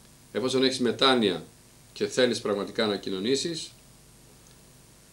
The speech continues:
του έλεγε τα τελευταία λόγια ο άρρωστος, ο μελοθάνατος, και κατόπιν προέβαινε στην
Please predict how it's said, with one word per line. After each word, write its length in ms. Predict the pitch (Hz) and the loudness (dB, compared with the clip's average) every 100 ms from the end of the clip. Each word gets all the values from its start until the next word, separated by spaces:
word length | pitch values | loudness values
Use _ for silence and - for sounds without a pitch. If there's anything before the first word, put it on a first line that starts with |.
| - - | -20 0
του 80 | 160 | 6
έλεγε 180 | 135 131 | 6 6
τα 140 | 117 | 2
τελευταία 420 | 117 110 139 120 | 0 2 4 4
λόγια 480 | 123 131 120 110 - - | 6 4 4 0 -4 0
ο 220 | 107 101 | 0 0
άρρωστος, 800 | 107 123 151 147 180 175 - - - | 2 2 2 0 -2 -2 -4 -10 -4
ο 100 | 110 | 0
μελοθάνατος, 840 | 104 101 107 147 165 165 175 - - | 4 4 2 0 0 0 -2 -4 -6
και 80 | 110 | -4
κατόπιν 560 | 92 - 123 131 123 - - - | -2 0 2 2 0 -4 -12 -2
προέβαινε 640 | 104 120 123 127 127 123 | 2 2 2 0 -2 -6
στην 440 | - - - 120 | -12 -12 -4 -4